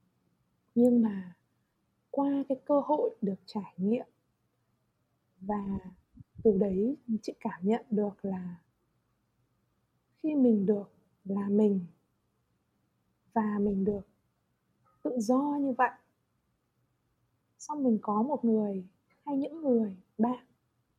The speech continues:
cũng là mình, cũng là họ, và họ cũng theo cái câu chuyện cá nhân của họ là gì đi chăng nữa, hôm lúc đó họ cũng đang tự do là chính họ,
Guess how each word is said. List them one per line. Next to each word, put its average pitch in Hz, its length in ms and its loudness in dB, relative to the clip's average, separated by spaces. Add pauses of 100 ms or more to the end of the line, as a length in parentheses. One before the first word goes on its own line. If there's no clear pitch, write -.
(600)
cũng 330 280 -8
là 254 80 2
mình, 208 240 2 (640)
cũng 302 180 -8
là 277 120 -8
họ, - 300 -2 (600)
và 233 120 -2
họ 240 240 -8
cũng 254 280 -6 (1600)
theo 330 200 0
cái 277 160 -2
câu 311 180 2
chuyện 226 260 -6
cá 226 80 -4
nhân 285 260 0
của 208 160 -4
họ - 360 -8 (260)
là 220 260 0
gì 202 260 2
đi 233 200 0
chăng 254 140 -2
nữa, 277 200 -4
hôm 294 140 -2
lúc 330 180 -6
đó 226 260 -4
họ - 180 -10
cũng - 180 -8
đang 262 280 -4
tự 240 220 -6
do 247 220 0
là 208 200 -6
chính 214 300 -6
họ, 254 200 -8